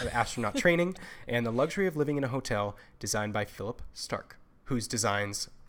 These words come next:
Speaker 1: will apparently blow your mind. He's
Speaker 2: Have you seen them?
Speaker 1: Uh, yes, I looked online and saw a couple of them. It's, like, what you think of when you think of, like, futuristic space station.
Speaker 2: Mm.
Speaker 1: Yeah. So apparently this is real. Apparently all of these things are happening,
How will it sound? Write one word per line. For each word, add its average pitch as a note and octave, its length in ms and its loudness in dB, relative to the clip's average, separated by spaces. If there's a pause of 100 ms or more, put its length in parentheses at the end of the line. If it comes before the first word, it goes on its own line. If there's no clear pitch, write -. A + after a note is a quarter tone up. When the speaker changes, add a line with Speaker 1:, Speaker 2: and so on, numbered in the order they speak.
Speaker 1:
will G#2+ 380 0
apparently D3+ 480 2
blow A2 200 2
your G2+ 140 2
mind. - 280 -10 (240)
He's B2 140 0
Speaker 2:
Have G#2+ 80 2
you G#2 60 2
seen F#3 140 2
them? A#3+ 140 -4 (580)
Speaker 1:
Uh, A#2+ 160 10
yes, A2+ 200 4
I A2+ 100 -2
looked A2+ 180 -6
online G#2 320 -2
and F#2+ 100 -6
saw G2 120 -2
a F#2+ 40 -6
couple - 280 -4
of F#2+ 60 -8
them. G2 200 -8 (240)
It's, - 320 0
like, G#2 200 0 (480)
what C3+ 220 2
you C3 60 -4
think A2 240 -2
of G#2 160 0
when G2+ 120 -4
you G2 80 -6
think G2 200 -8
of, G2 160 -4
like, F#2+ 140 -6
futuristic - 460 -10
space - 200 -12
station. G#3 840 -4
Speaker 2:
Mm. - 20 -6
Speaker 1:
Yeah. G3 80 -8 (840)
So - 140 -18
apparently C3+ 260 0
this G#2 120 -6
is G2 100 -6
real. G#2 160 0
Apparently C#3+ 680 6 (260)
all D3+ 200 8
of A#2+ 100 0
these A#2+ 180 2
things A2 220 0
are G2+ 80 -2
happening, G2 500 0